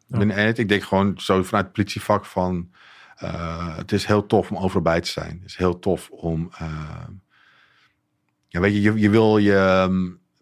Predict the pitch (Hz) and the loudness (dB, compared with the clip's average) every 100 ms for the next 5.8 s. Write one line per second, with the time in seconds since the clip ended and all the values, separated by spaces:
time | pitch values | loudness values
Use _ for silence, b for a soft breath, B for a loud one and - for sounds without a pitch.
0 | 120 95 87 87 98 117 101 92 85 82 | -10 -4 -2 2 2 2 0 2 2 0
1 | 87 82 92 90 92 90 90 - - 90 | 0 2 2 2 2 2 -2 -6 -6 -6
2 | - 98 _ _ _ 110 - _ 101 98 | -6 -14 _ _ _ -4 -4 _ 0 0
3 | 101 95 - 110 98 92 87 95 92 98 | 0 -4 0 2 4 2 4 2 2 0
4 | 90 87 90 101 101 - 85 78 - 90 | -2 -4 -2 0 -2 -4 -8 -8 -10 -6
5 | 85 92 87 80 82 95 80 - | -2 -2 0 -2 0 -2 -4 -12